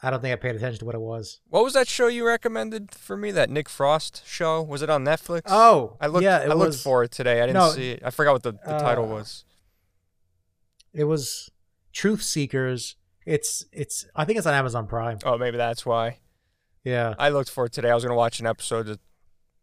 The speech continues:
Speaker 2: compare, but I did see another Nick Frost movie that I didn't even know existed, but it had, uh, um, John, uh, uh, what's his name? The guy from, um, the new Star Wars saga who played, um, Finn.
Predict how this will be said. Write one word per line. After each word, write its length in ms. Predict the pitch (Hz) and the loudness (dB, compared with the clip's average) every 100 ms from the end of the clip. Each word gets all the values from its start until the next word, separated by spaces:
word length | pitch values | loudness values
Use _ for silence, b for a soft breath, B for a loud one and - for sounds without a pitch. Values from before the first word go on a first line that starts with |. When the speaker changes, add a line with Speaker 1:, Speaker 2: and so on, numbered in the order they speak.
| _ _ _ | _ _ _
Speaker 2:
compare, 380 | 120 104 117 113 | -12 -2 0 2
but 140 | 143 | 4
I 60 | 151 | 4
did 200 | 208 196 | 4 0
see 240 | - 160 | -4 -2
another 320 | 139 139 165 | 0 2 2
Nick 160 | 127 113 | 0 -4
Frost 440 | - 120 117 - | 0 0 0 -2
movie 300 | 131 143 127 | -6 -4 -2
that 140 | 113 113 | 0 2
I 120 | 147 | 4
didn't 140 | 190 | 2
even 140 | 143 120 | 0 -2
know 140 | 120 | -2
existed, 500 | 113 135 151 - 120 | -2 -4 -4 -4 -6
but 120 | 120 | -2
it 80 | 120 | 0
had, 280 | 135 131 120 | 2 0 2
uh, 280 | 123 120 117 _ _ _ _ _ _ _ - | 2 2 -2 _ _ _ _ _ _ _ -4
um, 460 | 110 110 107 104 _ _ _ _ _ _ _ | -4 -4 -8 -12 _ _ _ _ _ _ _
John, 540 | - 127 127 131 131 | -4 0 2 2 -2
uh, 240 | 123 123 113 101 _ _ _ _ _ | -2 0 -2 -6 _ _ _ _ _
uh, 160 | 110 104 | -12 -10
what's 160 | 117 | -8
his 160 | - 107 | -10 -10
name? 240 | 110 107 | -10 -10
The 80 | 110 | -4
guy 180 | 127 147 | 2 2
from, 460 | - 143 131 127 123 | 2 0 0 0 0
um, 460 | 120 113 107 107 120 _ | 2 0 -2 -8 -16 _
the 80 | - | -12
new 120 | 117 123 | -8 -6
Star 280 | - 131 | 0 2
Wars 180 | 127 123 | 2 0
saga 480 | - 131 127 135 131 _ _ _ _ | 2 2 2 0 -2 _ _ _ _
who 80 | - | -12
played, 300 | 113 131 120 | -4 0 2
um, 460 | 113 113 110 107 110 _ _ _ _ _ _ | 2 2 0 -6 -14 _ _ _ _ _ _
Finn. 420 | - 123 127 127 | -2 0 0 -2